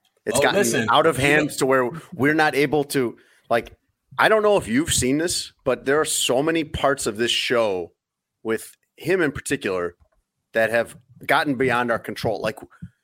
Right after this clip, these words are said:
Speaker 1: we needed a contract with him when we started this 'cause it's spun beyond,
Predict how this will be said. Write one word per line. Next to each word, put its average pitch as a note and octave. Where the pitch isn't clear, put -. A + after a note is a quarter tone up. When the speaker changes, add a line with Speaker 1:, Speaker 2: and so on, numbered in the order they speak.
Speaker 1:
we G3+
needed F3
a A2
contract A2
with G2+
him G2+
when F#2
we F#2
started F2+
this D#2
'cause G#2
it's -
spun D3+
beyond, B2